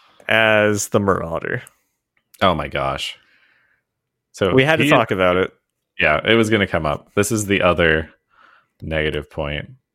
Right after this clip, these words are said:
Speaker 2: that deserves a rant. Although the cutscene leading up to the fight with the Marauder,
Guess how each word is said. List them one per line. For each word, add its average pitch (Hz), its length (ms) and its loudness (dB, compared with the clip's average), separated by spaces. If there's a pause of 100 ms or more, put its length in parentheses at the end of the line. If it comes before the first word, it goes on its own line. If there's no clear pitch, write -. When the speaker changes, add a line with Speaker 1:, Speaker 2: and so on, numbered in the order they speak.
(140)
Speaker 2:
that 85 140 -8
deserves 78 420 -4
a 76 80 -6
rant. 76 300 -8 (260)
Although 107 220 2
the 104 100 2
cutscene 120 640 -2
leading 101 340 0
up 87 160 0
to 87 100 -4
the 73 120 -6
fight 90 280 0
with 110 160 -6
the 120 80 0
Marauder, 117 680 2